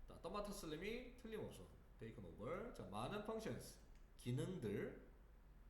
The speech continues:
자, 왜 이러죠, 이거? 자, 기능들인데,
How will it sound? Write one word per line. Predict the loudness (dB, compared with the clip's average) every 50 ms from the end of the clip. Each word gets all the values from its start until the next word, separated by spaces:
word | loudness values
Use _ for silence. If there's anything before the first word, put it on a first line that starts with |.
| -10 -10 -10 -10 -12 -12 -12 -14 -12 -12 -12 -12 -12 -12 -6 -2
자, | 0 2 4 4 4 2 0 -2 -4 -6 -8 -10 -10 -8
왜 | -6 -4
이러죠, | -4 -4 -4 -6
이거? | -6 -6 -8 -8 -8 -10 -10 -10 -8 -8 -8 -6 -6 -4 0 0 0 2 2 0 0 0 -2 -4 -6 -6 -4 -4 -4
자, | -2 -2 0 4
기능들인데, | 6 6 8 6 6 6 6 4 4 4 2 4 4 4 4 4 2